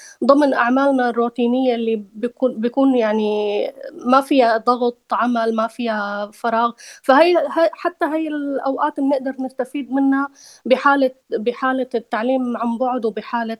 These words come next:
القراءة عن بعد وكل هالقصص هي. فلذلك الأونلاين ما كان شيء سيء أبدًا، وبالعكس يعني كان كتير مفيد، و-، وعبالي أوقات فراغ لأنه كنت فعليًا كنت حس فيها كوني موظفة وبقضي ساعات طويلة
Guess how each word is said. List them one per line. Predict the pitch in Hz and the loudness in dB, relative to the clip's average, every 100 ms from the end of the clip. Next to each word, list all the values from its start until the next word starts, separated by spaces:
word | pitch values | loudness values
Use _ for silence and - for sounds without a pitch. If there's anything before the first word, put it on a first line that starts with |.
| 233 | -6
القراءة | 208 208 202 202 196 - 214 214 262 | -4 -4 -4 -4 -4 -4 0 2 2
عن | 240 220 220 | 0 0 -2
بعد | 233 233 240 | -4 -4 -6
وكل | 214 208 - 247 | -12 -12 -8 -6
هالقصص | 220 208 - - 196 - | -6 -8 -8 -6 -6 -4
هي. | 208 202 - - - - | -4 -4 -6 -14 -20 -8
فلذلك | - 240 233 220 247 233 285 294 277 | 2 6 6 6 4 2 2 2 2
الأونلاين | 262 247 240 233 - - 254 254 262 254 | 2 2 0 0 0 0 0 2 0 0
ما | 247 | -2
كان | 247 226 220 | -2 -2 -4
شيء | - 214 | -8 -8
سيء | - 233 233 - | -4 -2 -2 -4
أبدًا، | 233 226 214 220 247 - - - - - | -4 -2 0 0 -2 -8 -20 -20 -20 -4
وبالعكس | 196 214 208 208 208 196 202 240 254 - - | -2 0 -2 -2 -4 -4 -2 2 0 -2 -2
يعني | 233 220 | -2 0
كان | 247 240 | -2 -2
كتير | 240 277 262 | -2 -2 -2
مفيد، | 254 - 262 262 214 | -4 -2 -2 -2 -2
و-، | 220 208 208 - | -2 -2 -8 -8
وعبالي | 226 220 196 208 269 311 285 | -4 -2 0 2 2 4 2
أوقات | 262 311 302 | 0 -2 -4
فراغ | 277 285 302 | -4 -2 -2
لأنه | 262 254 277 262 | -2 -2 -4 -4
كنت | 269 | -6
فعليًا | - 269 330 | -4 -2 0
كنت | 302 240 - | -2 -4 -8
حس | 254 - | -10 -8
فيها | 277 240 | -4 -4
كوني | 226 233 233 | -2 -2 0
موظفة | 226 247 240 240 240 | 0 -2 -2 -4 -2
وبقضي | 214 202 247 226 | -4 -4 -6 -6
ساعات | 226 226 220 262 | -4 -2 0 0
طويلة | 226 247 277 247 | 0 2 2 0